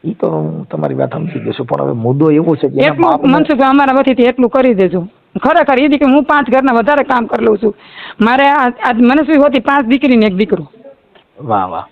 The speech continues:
Speaker 2: પછી
Speaker 1: હવે
Speaker 2: વાત પૂરી. તમે એક વખત મારા ઘરની પરિસ્થિતિ છે ને એક વખત મનસુખભાઈ તમે આવો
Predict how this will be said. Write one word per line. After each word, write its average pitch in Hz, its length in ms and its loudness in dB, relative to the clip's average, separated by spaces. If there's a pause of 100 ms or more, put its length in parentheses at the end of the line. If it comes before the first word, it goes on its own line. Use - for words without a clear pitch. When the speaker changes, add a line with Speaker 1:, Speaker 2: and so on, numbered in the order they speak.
(440)
Speaker 2:
પછી 269 140 -2
Speaker 1:
હવે 339 120 0
Speaker 2:
વાત 311 180 0
પૂરી. 285 140 0
તમે 285 160 2
એક 320 220 -2
વખત 320 200 0
મારા 285 260 4
ઘરની 269 300 2
પરિસ્થિતિ 285 480 0
છે 262 100 2
ને 247 100 4
એક 277 180 0
વખત 269 160 0
મનસુખભાઈ 262 420 2
તમે 240 240 0
આવો 262 320 2